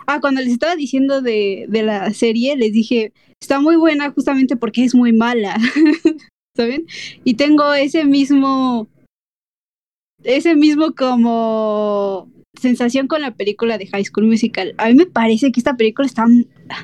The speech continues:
tiene un error muy grave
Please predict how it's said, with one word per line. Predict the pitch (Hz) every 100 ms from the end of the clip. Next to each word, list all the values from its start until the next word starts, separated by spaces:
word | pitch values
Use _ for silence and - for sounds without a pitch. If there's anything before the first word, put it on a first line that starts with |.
| - _ _ _ _ _ _ _ _
tiene | 254 285 294 330 302 -
un | 254 262 269
error | 277 262 247 226 220 214 233 240 _ _ _ _ _ -
muy | 240 262 277 277
grave | 247 226 226 220 240